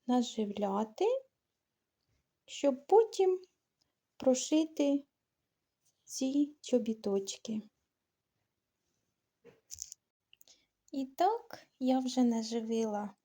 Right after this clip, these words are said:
трішки одного чобіточка. Ось.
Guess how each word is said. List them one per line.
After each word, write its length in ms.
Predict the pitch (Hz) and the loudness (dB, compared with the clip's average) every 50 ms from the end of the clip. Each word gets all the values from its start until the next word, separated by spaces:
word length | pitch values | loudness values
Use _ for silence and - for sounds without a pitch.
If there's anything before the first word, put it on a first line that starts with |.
| _ _ _ _ _ _ _ _ _ _ _ _ _ _ - | _ _ _ _ _ _ _ _ _ _ _ _ _ _ -14
трішки 640 | - - 240 226 220 - - _ - - 220 220 - - _ _ _ _ _ _ _ _ _ _ _ _ _ _ _ _ _ _ _ _ _ _ _ _ _ _ _ _ - 226 | -8 -6 -6 -4 -6 -8 -12 _ -10 -8 -6 -6 -8 -10 _ _ _ _ _ _ _ _ _ _ _ _ _ _ _ _ _ _ _ _ _ _ _ _ _ _ _ _ -10 -8
одного 420 | 214 214 214 208 214 202 208 214 | -6 -4 -4 -4 -4 -4 -4 -6
чобіточка. 1080 | 208 - - 208 196 202 202 208 - - 254 320 415 440 - - - - 403 403 415 403 _ _ _ _ _ _ _ _ _ _ _ _ _ _ _ _ _ _ _ _ _ _ _ _ _ _ - | -8 -8 -10 -10 -8 -8 -10 -8 -4 -2 0 0 -2 -4 -6 -12 -6 -2 -2 -2 -2 -6 _ _ _ _ _ _ _ _ _ _ _ _ _ _ _ _ _ _ _ _ _ _ _ _ _ _ -10
Ось. 580 | 320 311 311 320 330 330 320 - - - - | -6 -4 -2 -2 -2 -2 -4 -10 -14 -16 -16